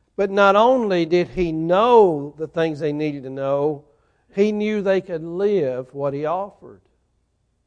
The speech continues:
How many people have you ever talked to that said, "Well, you know, I would be a Christian.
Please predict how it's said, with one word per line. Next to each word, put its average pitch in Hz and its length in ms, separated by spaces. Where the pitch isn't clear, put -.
How 233 100
many 277 200
people 208 520
have 180 120
you 208 140
ever 185 200
talked 208 440
to 165 220
that 151 140
said, 156 200
"Well, 156 100
you 208 60
know, 220 100
I 240 180
would 190 200
be 196 120
a 175 40
Christian. 151 720